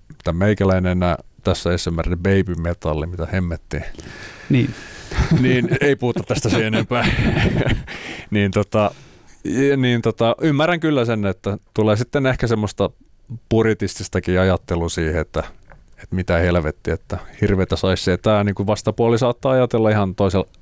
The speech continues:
Speaker 1: samalla tavalla, että, että mitä hän näki, tässä näkee, että mikä
Speaker 2: Niin.
Speaker 1: tässä on nyt niin hienoa sitten.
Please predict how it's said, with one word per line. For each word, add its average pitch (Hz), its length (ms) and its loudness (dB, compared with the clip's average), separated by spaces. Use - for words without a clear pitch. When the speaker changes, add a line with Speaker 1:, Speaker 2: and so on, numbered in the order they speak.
Speaker 1:
samalla 101 280 0
tavalla, 82 400 -2
että, - 220 -14
että 95 140 -6
mitä 87 180 0
hän 85 140 2
näki, 82 240 0
tässä 82 220 -4
näkee, 82 340 -4
että - 260 -8
mikä 95 160 0
Speaker 2:
Niin. 139 100 2
Speaker 1:
tässä 123 140 2
on 90 100 -4
nyt 104 200 2
niin 101 260 4
hienoa 85 400 2
sitten. - 340 -10